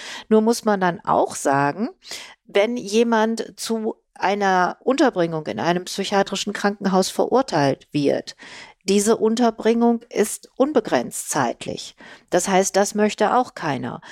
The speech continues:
Begrenzt ist die Unterbringung in einer Entziehungsanstalt, wenn Alkohol, Drogen eine Rolle spielen.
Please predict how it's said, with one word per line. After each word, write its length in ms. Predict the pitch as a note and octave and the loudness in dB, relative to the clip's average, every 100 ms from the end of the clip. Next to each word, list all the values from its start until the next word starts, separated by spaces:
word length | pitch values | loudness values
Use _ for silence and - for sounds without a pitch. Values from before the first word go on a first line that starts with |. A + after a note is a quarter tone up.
| - - _ _ | -20 -20 _ _
Begrenzt 640 | F3 E3+ F3 A#3 F4+ - | -2 2 2 0 -4 -6
ist 220 | - B3 B3 | -4 -4 2
die 80 | |
Unterbringung 720 | A#3 A#3+ A#3+ A3+ A3+ A3+ A3+ G#3+ | 2 4 2 4 2 4 2 0
in 140 | F3 | -4
einer 300 | - F3 E3 | 0 0 0
Entziehungsanstalt, 1200 | D#3 - A#3+ B3+ C4 - A3 - G3+ F#3+ F#3+ - | -2 0 2 2 0 0 0 2 2 4 2 0
wenn 240 | D3 E3+ - | -2 -2 0
Alkohol, 500 | E3+ F3 D#3 D3+ C#3 | 0 0 -2 0 0
Drogen 380 | D3+ A#3+ D#4+ D4+ | 2 2 2 -2
eine 220 | B3 A#3+ | 0 2
Rolle 280 | A3 G#3+ G#3 | 2 2 0
spielen. 500 | - G3 G3 G3 | -4 0 0 0